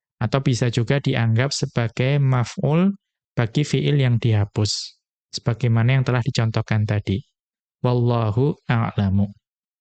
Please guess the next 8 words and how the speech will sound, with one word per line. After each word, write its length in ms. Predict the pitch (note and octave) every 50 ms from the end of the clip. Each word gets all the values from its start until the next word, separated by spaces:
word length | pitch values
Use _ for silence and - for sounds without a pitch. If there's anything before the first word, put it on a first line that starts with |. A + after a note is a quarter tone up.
| _ _ _ _ _ _ _ _ _
Maka 240 | - A2+ G#2 A#2+ C3+
ini 240 | C#3+ B2+ B2 C#3 D3
adalah 400 | - C3 - A#2+ B2 C#3 D3 - -
akhir 340 | B2+ A#2 - - D3 D3 D3
dari 240 | - B2+ A#2+ C3 -
pembahasan 560 | - B2+ A#2+ A2+ A2 G#2+ - B2 B2+ C3+ C3
maf'ul 540 | B2 A#2 G2+ - - C3 B2 C3+ D3+ D#3+ F3+ - _ _ _ _ _ _ _
ma'ah. 380 | - A2+ A2 A2+ A2 G2+ G2+